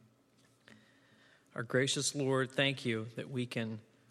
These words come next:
meditate on these truths in this text. And I pray, Father, that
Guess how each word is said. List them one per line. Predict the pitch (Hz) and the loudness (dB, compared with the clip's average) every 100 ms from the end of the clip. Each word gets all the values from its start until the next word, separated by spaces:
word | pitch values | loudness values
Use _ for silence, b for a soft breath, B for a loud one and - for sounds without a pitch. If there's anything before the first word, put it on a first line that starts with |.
| b b b b b _ - | b b b b b _ -4
meditate | 139 139 143 151 139 | 2 2 2 2 2
on | 131 120 | 2 0
these | 131 131 123 | 0 0 0
truths | - - 156 165 170 165 160 | -2 -2 2 2 2 2 0
in | 131 | -2
this | 131 131 | -2 0
text. | - 147 156 170 - - | 0 2 2 2 -2 -4
And | 120 | -2
I | 117 | -2
pray, | 123 - 143 143 | -2 -2 0 0
Father, | - 147 143 147 139 | 0 0 2 0 0
that | 127 123 113 | 0 0 -4